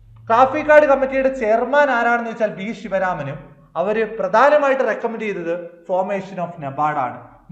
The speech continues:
nabard-ിന്റെ റെക്കമെൻഡേഷൻ നടത്തിയ കമ്മിറ്റി ഏതാണെന്ന് ചോദിച്ചാൽ Crafi Card കമ്മിറ്റി. ഗ്രാഫിക്കാർഡ് കമ്മിറ്റി റിപ്പോർട്ട് സബ്മിറ്റ് ചെയ്ത വർഷം ആയിരത്തി തൊള്ളായിരത്തി എൺപത്തിയൊന്ന്, ഗ്രാഫിക്കാർഡ് കമ്മിറ്റി അപ്പോയിന്റ് ചെയ്ത വർഷം ആയിരത്തി തൊള്ളായിരത്തി എഴുപത്തൊമ്പത്, ഗ്രാഫിക്കാർഡ് കമ്മിറ്റിയുടെ പൂർണ്ണരൂപം, ഗ്രാഫിക്കാർഡ് കമ്മിറ്റി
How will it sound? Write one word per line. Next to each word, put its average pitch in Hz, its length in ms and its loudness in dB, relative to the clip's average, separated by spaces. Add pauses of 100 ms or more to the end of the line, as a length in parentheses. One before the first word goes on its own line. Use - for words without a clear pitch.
nabard-ിന്റെ 269 520 2
റെക്കമെൻഡേഷൻ 220 600 -4
നടത്തിയ 180 280 -8
കമ്മിറ്റി 175 340 -10
ഏതാണെന്ന് 160 340 -6
ചോദിച്ചാൽ 160 220 -8
Crafi 151 640 -8
Card 170 240 -2
കമ്മിറ്റി. 160 540 -10 (260)
ഗ്രാഫിക്കാർഡ് 254 640 2
കമ്മിറ്റി 220 300 -4 (140)
റിപ്പോർട്ട് 269 440 0
സബ്മിറ്റ് 208 260 -6
ചെയ്ത 196 200 -6
വർഷം 175 240 -8 (220)
ആയിരത്തി 180 400 -8
തൊള്ളായിരത്തി 165 400 -6
എൺപത്തിയൊന്ന്, 170 500 -8 (340)
ഗ്രാഫിക്കാർഡ് 262 580 0
കമ്മിറ്റി 233 320 -4
അപ്പോയിന്റ് 277 360 -4
ചെയ്ത 226 180 -4
വർഷം 175 260 -8 (220)
ആയിരത്തി 170 380 -6
തൊള്ളായിരത്തി 151 420 -6
എഴുപത്തൊമ്പത്, 170 520 -4 (420)
ഗ്രാഫിക്കാർഡ് 240 580 2
കമ്മിറ്റിയുടെ 214 460 -4
പൂർണ്ണരൂപം, 208 520 -4 (360)
ഗ്രാഫിക്കാർഡ് 226 520 0
കമ്മിറ്റി 220 260 -6